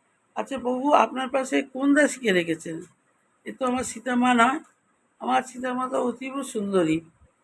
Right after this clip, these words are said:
এ কোন দাসীকে রেখেছেন আপনি?" তখন সবাই চুপচাপ হয়ে যায়। আর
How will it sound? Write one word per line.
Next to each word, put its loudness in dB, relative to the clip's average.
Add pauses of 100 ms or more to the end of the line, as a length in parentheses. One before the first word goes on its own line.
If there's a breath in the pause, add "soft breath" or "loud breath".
(260)
এ -18 (120)
কোন 0
দাসীকে 2
রেখেছেন -4
আপনি?" -6 (1400)
তখন -6 (920)
সবাই -4
চুপচাপ -4
হয়ে 2
যায়। -4 (640)
আর 6